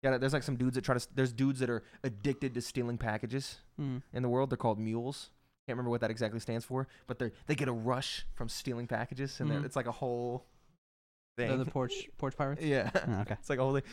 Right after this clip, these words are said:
Speaker 1: Like, in society, when it was, like, this, this whole weird explanation. There's a dude in the game called Dead Man. And then there's a dude in the game called
Speaker 2: Guillermo
Speaker 1: Die
Speaker 2: del
Speaker 1: Hard Man.
Speaker 2: Guillermo's in it.
Speaker 1: Yeah, Guillermo's Dead Man, Dead Man.
Speaker 2: Mm-hmm.
Speaker 1: He's the, he's, like, the medic.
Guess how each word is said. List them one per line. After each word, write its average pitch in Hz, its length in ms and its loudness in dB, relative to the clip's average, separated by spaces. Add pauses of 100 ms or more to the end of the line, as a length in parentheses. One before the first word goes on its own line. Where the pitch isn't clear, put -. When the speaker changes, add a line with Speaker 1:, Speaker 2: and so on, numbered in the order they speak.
(120)
Speaker 1:
Like, - 120 -6
in 160 100 0
society, 147 480 -2 (180)
when 143 180 2
it 147 100 6
was, 151 100 6
like, 139 140 4
this, 139 160 -2
this 139 260 4
whole 143 180 6
weird 131 180 4
explanation. 113 500 -2 (640)
There's 139 140 0
a 156 60 6
dude 139 180 2
in 147 60 2
the 143 80 2
game 143 180 2
called 101 280 6
Dead 117 180 4
Man. 147 260 2 (1500)
And 127 100 0
then 127 100 2
there's 127 160 0
a 117 40 -2
dude 123 120 2
in 117 60 -2
the 123 60 -2
game 120 160 0
called 113 160 2
Speaker 2:
Guillermo 120 200 2
Speaker 1:
Die 120 60 4
Speaker 2:
del 113 80 -2
Speaker 1:
Hard 135 240 6
Man. 101 240 -8 (280)
Speaker 2:
Guillermo's 117 480 -2
in 117 100 -2
it. 123 100 -8 (200)
Speaker 1:
Yeah, 123 120 2
Guillermo's 131 400 2
Dead 117 160 2
Man, 120 200 -2
Dead 123 160 0
Man. 127 220 -4 (240)
Speaker 2:
Mm-hmm. 127 180 -4
Speaker 1:
He's 139 220 2
the, 113 360 0
he's, 127 200 -4
like, 104 160 -4
the 117 80 -8
medic. 104 300 -6